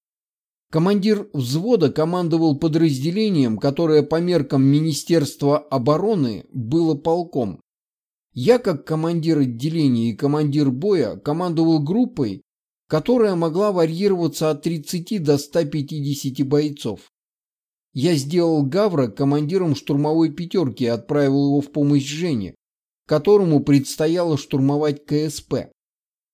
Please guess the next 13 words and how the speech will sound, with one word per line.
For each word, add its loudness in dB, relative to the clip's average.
Вместо 0
него -2
я -2
оставил 0
с -8
нами -2
сообразительного -2
новичка -4
для -2
обучения -2
следующего -2
командира 0
группы. -4